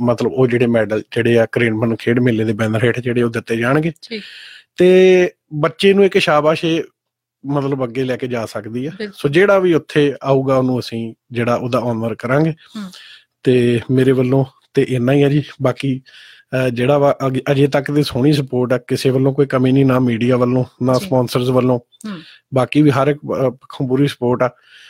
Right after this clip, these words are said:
Speaker 1: ਤੇ ਹੋਰ ਤੁਸੀਂ ਸਾਨੂੰ ਸੁਜੈਸ਼ਨ ਦੇ ਸਕਦੇ ਜੋ, ਜੇ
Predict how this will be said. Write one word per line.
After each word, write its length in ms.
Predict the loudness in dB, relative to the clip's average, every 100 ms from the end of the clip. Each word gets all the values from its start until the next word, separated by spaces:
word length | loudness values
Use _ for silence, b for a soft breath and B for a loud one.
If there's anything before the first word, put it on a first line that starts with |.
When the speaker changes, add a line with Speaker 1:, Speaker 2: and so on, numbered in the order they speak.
| b b _
Speaker 1:
ਤੇ 180 | -2 0
ਹੋਰ 240 | 2 2
ਤੁਸੀਂ 220 | 2 -4 0
ਸਾਨੂੰ 220 | 0 0
ਸੁਜੈਸ਼ਨ 460 | 0 0 2 2
ਦੇ 140 | 2 0
ਸਕਦੇ 360 | 0 -2 0
ਜੋ, 120 | 0 0
ਜੇ 180 | 0